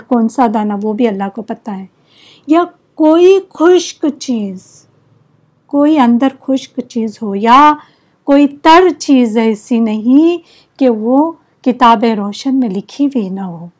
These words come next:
اللہ س-، اس کو بھی جانتا ہے، خشک ہو، تر ہو، اللہ اس کو بھی جانتا ہے۔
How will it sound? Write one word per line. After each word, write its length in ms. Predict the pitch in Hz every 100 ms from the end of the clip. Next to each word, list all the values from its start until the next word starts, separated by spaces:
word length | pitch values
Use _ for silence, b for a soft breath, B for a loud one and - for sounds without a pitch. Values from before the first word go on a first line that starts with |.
| _
اللہ 340 | - 240 233 262
س-، 180 | 262 - -
اس 200 | 240 -
کو 120 | 381
بھی 100 | 381
جانتا 400 | 311 269 208 -
ہے، 80 | 190 190
خشک 360 | - 349 - 294
ہو، 160 | 294
تر 280 | 285 262 247 247
ہو، 140 | 208 196 _ _ _ _ -
اللہ 220 | 247 220
اس 220 | 214 -
کو 120 | -
بھی 140 | 320 294
جانتا 480 | 220 185 202 -
ہے۔ 40 | 180